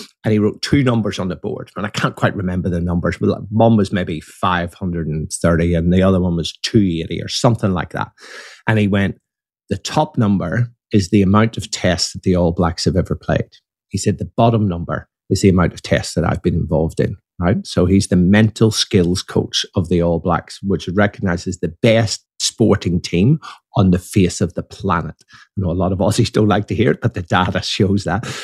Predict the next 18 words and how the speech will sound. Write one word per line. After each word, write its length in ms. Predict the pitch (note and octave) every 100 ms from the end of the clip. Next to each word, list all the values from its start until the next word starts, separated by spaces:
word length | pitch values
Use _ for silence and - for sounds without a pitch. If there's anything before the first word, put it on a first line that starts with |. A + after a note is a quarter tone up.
| - _
But 300 | B2 F2+ - _ _ -
he 320 | D3+ G3 G3
talked 320 | - A#2+ -
about 300 | G#2 G2 -
thinking, 460 | - G#2 - F#2+ - _
and 100 | A#2
he 60 | A2+
said, 300 | - A#2+ -
clearly, 720 | - D#3 D#3+ F#3+ D#3+ G#2+ F#2 - _ _ _
in 140 | C#3
a 80 | A#2+
stressful 460 | - - C3 - A#2+
situation, 600 | B2 A2 G#2 E2+ - - _ _ - _ _ _ _ _ _ _ _
negative 360 | C#3 B2+ A#2+ G2
thinking 360 | G#2+ G2 F#2+
is 140 | E2+ G#2+
no 120 | F2
good. 260 | D#2+ D2+